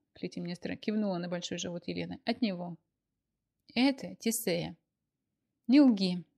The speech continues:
Тесея тут досталась уже беременной. Оставь Агамемнона в покое. Ты уже насладилась им. Теперь он женат. Я его жена. Оставь его мне». «Бери», пожала плечами младшая сестер, «и я не держу».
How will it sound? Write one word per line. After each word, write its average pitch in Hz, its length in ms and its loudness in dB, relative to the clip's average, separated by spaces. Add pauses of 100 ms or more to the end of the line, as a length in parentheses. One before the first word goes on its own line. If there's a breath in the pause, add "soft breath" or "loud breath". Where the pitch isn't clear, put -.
(120)
Тесея 269 400 2
тут 196 120 -2
досталась 175 480 -4
уже 220 160 2
беременной. 175 600 -2 (220)
Оставь 220 460 -2
Агамемнона 170 680 -4
в - 60 -18
покое. 170 440 -8 (260)
Ты 247 120 2
уже 233 160 0
насладилась 226 680 -2
им. - 240 -10
Теперь 294 300 -2
он 233 80 0
женат. 175 500 -8
Я 247 160 0
его 202 140 -2
жена. 175 320 -6
Оставь - 360 -4
его 160 160 -8
мне». 165 280 -10 (880)
«Бери», 175 640 -4 (340)
пожала 196 360 0
плечами 220 420 0
младшая 190 400 -4
сестер, 185 400 -8
«и - 100 -6
я 202 140 2
не 175 160 -4
держу». 175 420 -10